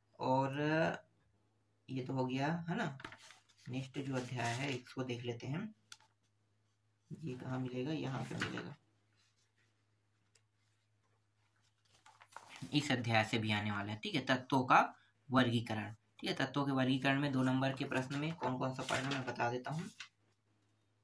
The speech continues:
यहाँ पे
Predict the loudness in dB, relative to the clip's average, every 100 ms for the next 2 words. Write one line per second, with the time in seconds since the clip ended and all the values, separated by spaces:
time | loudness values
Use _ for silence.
0 | _ _ _ _ _ _ _ _ _ _
1 | _ _ _ _ _ _ _ _ _ -6
2 | -2 0 -2 -2 0